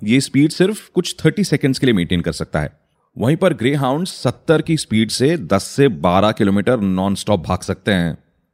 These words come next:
तो इमेजिन, अगर लंबी रेस में ग्रेहाउंड और चीता उतर जाए, तो कौन जीतेगा? <laughs> अब इतने साल से हम और डॉग्स एक साथ रह रहे हैं, कुछ चीजें तो डॉग्स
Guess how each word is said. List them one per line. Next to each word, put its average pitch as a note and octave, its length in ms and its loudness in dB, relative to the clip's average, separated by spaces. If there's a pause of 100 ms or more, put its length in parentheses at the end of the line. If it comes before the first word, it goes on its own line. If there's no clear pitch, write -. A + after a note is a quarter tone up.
(180)
तो - 180 -8
इमेजिन, G#2+ 480 2 (140)
अगर A#2 240 0
लंबी G#2 400 2
रेस G#2+ 220 2
में G2+ 280 -2
ग्रेहाउंड A#2 520 0
और A#2+ 80 2
चीता F#2 320 -2
उतर E2 220 0
जाए, G2+ 320 -2 (480)
तो D#2 80 -6
कौन F2 220 -2
जीतेगा? - 400 -12 (400)
<laughs> G2 380 -4 (640)
अब C#3+ 100 2
इतने F3+ 220 0
साल F3 200 2
से G3+ 120 -2
हम F#3+ 420 -2
और C#3 180 0
डॉग्स A#2+ 320 2
एक G2 120 0
साथ G#2 220 0
रह D#2+ 140 -2
रहे E2 140 -4
हैं, D#2 200 -6 (380)
कुछ C3 160 2
चीजें A#2 320 2
तो C#3 140 2
डॉग्स A2 440 0